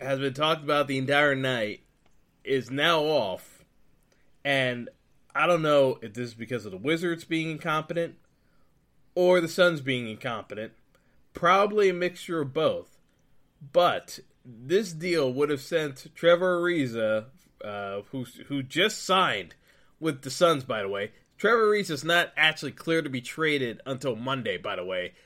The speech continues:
Like, the fact that this trade leaked early, it should be investigated, first of all. Like, th-, you shouldn't be leaking trades when guys are not actually clear to be traded yet,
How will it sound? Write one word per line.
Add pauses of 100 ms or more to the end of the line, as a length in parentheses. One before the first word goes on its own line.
(120)
Like,
the
fact
that
this (340)
trade
leaked
early, (460)
it (240)
should
be
investigated,
first
of
all. (300)
Like, (800)
th-,
you
shouldn't
be
leaking
trades
when
guys
are
not
actually
clear
to
be
traded
yet,